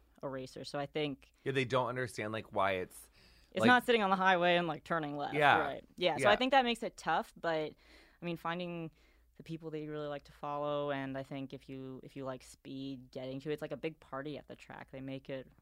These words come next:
Speaker 1: really fun. And
Speaker 2: Is there, like, once you become a fan of it and you start to follow it, is there things where it's like, you know, like, that guy that was, like, Michael Jordan's coach for all those years, like,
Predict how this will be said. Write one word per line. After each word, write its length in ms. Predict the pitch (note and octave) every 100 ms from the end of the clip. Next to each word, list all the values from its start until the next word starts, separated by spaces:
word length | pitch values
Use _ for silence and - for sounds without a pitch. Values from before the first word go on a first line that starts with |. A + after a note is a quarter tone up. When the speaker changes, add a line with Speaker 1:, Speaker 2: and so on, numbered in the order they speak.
| _
Speaker 1:
really 240 | D3 C#3
fun. 440 | C3+ C3+ C3 C3+ C3+
And 280 | B2+ - C3+ _ -
Speaker 2:
Is 160 | F3+ D3
there, 180 | E3+
like, 160 | F#3+ G#3+
once 180 | E3+ D#3+
you 80 | E3
become 300 | D#3 C3+ C3+
a 60 |
fan 260 | C3 A#2+ G#2
of 100 | A#2
it 120 | B2+
and 100 | B2
you 60 | A2+
start 160 | B2+
to 60 | A2
follow 320 | - G2+ A2
it, 80 | A#2+
is 60 | A2+
there 120 | B2+
things 300 | - B2 A#2+
where 140 | A#2+
it's 120 | A2+ -
like, 200 | A2+ A#2+
you 60 |
know, 120 | A2+ G#2+
like, 160 | A2
that 160 | A2 A2
guy 260 | A2 A2
that 80 | A#2
was, 120 | G#2+
like, 140 | A2 A2
Michael 240 | A2+ A#2
Jordan's 500 | G#2 G#2 G#2 A2+ G#2+
coach 300 | - B2 A2+
for 120 | -
all 140 | E2+ B2
those 240 | A#2+ A#2
years, 240 | A#2 A#2+ G#2+
like, 240 | G#2+ -